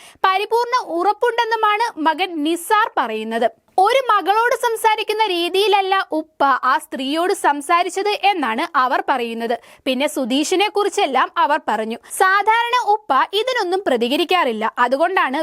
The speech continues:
വീട്ടിൽ നിന്നും പ്രതികരിക്കേണ്ടെന്ന് പറഞ്ഞതുകൊണ്ട് ഞാനും പ്രതികരിക്കാതെ ഇരുന്നത്. പിന്നെ അവർ നിരവധി ചാനലുകൾക്ക് ബൈറ്റുകൾ കൊടുത്തു. അവർക്കിങ്ങനെ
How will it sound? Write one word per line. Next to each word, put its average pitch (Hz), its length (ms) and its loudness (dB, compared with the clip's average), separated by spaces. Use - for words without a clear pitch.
വീട്ടിൽ 403 400 0
നിന്നും 339 280 -2
പ്രതികരിക്കേണ്ടെന്ന് 339 840 0
പറഞ്ഞതുകൊണ്ട് 359 640 0
ഞാനും 415 400 0
പ്രതികരിക്കാതെ 330 680 0
ഇരുന്നത്. 226 300 -2
പിന്നെ 427 300 2
അവർ 480 160 2
നിരവധി 349 460 0
ചാനലുകൾക്ക് 349 720 2
ബൈറ്റുകൾ 294 560 0
കൊടുത്തു. 226 300 -2
അവർക്കിങ്ങനെ 330 500 0